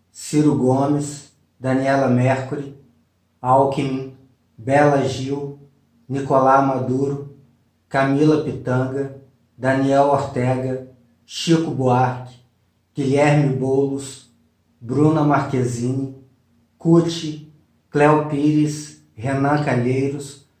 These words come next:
Fernanda Lima, Adélio Bispo, Cláudia Raia, Força Sindical, Samuel Rosa,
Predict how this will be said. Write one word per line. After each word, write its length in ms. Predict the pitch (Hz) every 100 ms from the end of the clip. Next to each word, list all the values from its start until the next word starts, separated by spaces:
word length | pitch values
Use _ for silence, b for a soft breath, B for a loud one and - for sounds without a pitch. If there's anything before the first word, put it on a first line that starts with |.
| _ _
Fernanda 540 | - 139 143 147 147
Lima, 680 | 127 123 139 143 - - - _ _ _ _
Adélio 640 | 127 139 123 143 156 147
Bispo, 680 | 120 127 147 - - 120 - _ _ _ _ _
Cláudia 460 | 139 143 151 147 131
Raia, 680 | - 131 131 113 110 - - _ _ _ _
Força 480 | _ - 151 151 147
Sindical, 1000 | - 147 143 - 127 123 135 135 - - _ _ _ _ _
Samuel 680 | - 143 139 135 143 151
Rosa, 760 | 147 131 135 139 - 131 - -